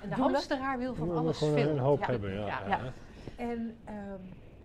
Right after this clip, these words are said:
Speaker 1: als ik kijk naar mijn ei-, naar mijn eigen, eh, sombere gedachten, dat, dat vroeger waren die gedachten die kwamen en ik ging ze entertainen. Ik ging ze in feite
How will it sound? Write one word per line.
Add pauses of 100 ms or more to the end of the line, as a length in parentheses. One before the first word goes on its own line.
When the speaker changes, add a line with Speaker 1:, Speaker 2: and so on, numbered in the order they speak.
(1600)
Speaker 1:
als
ik
kijk
naar
mijn
ei-,
naar
mijn
eigen,
eh,
sombere
gedachten,
dat, (160)
dat (380)
vroeger (100)
waren
die
gedachten
die
kwamen
en
ik
ging
ze
entertainen.
Ik
ging
ze
in
feite